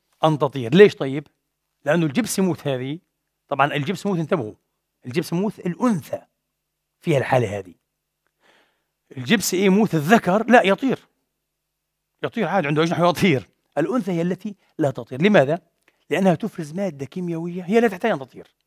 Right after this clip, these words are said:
تفرز مادة كيميائية شديدة الإغراء للذكر وشديدة التركيز،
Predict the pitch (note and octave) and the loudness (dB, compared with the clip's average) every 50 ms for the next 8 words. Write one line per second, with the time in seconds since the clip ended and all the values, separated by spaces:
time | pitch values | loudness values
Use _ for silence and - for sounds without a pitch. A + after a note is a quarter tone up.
0 | _ _ _ _ _ _ _ _ - - F#3 D3 D#3 C#3 C3+ F3 F#3 F#3 D3+ C#3 | _ _ _ _ _ _ _ _ -8 -6 -6 -4 -4 -6 -4 -4 -4 -4 -4 -8
1 | C#3 - - F#3 F3+ F3 F3 F#3 F#3+ F3+ F#3+ A3 _ _ _ _ _ - - F3+ | -12 -8 -8 -6 -6 -6 -6 -6 -8 -8 -10 -12 _ _ _ _ _ -12 -10 -10
2 | F3 E3 G#3 A3 G#3 G#3+ G3+ G3 - - E3 D#3+ D#3 C3 C#3+ C#3 B2 G#2+ G2 A#2 | -8 -8 -8 -10 -8 -6 -6 -6 -4 -4 -4 -4 -4 -2 -2 -2 -2 -2 -4 -10
3 | A#2 A2+ A#2 A#2 _ - - _ _ _ _ _ _ _ _ _ _ _ _ _ | -16 -12 -12 -12 _ -14 -20 _ _ _ _ _ _ _ _ _ _ _ _ _
4 | _ - - B2+ - E3+ D#3+ D#3 D#3+ A3+ A#3 A3+ G#3+ - - F#3+ _ - G3 F3+ | _ -14 -12 -8 -6 -6 -6 -4 -4 -4 -4 -4 -4 -6 -8 -12 _ -12 -10 -10
5 | F3 - - - D3 B2+ G2+ F2+ - - - | -10 -10 -10 -8 -8 -8 -8 -12 -20 -20 -20